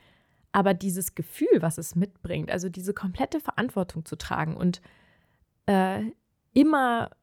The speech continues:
parat zu stehen bei jedem Mucks sozusagen und keine Sekunde im Kopf mal frei zu haben und zu sagen, „Okay, ich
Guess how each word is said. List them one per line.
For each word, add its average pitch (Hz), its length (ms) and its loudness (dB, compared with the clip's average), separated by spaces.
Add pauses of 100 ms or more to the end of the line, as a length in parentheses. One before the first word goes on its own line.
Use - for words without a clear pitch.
(160)
parat 214 380 0
zu 160 100 -2
stehen 156 460 -4
bei 170 80 -6
jedem 180 640 -2 (340)
Mucks - 560 2 (180)
sozusagen - 640 -6
und 175 300 0 (480)
keine 302 640 2
Sekunde 208 800 2 (360)
im 196 180 6
Kopf - 320 -4
mal 180 160 0
frei 196 240 -4
zu 170 240 -4
haben 175 260 -6
und 185 140 -8
zu 190 100 -10
sagen, 180 260 -6
„Okay, 190 320 -4
ich - 220 -12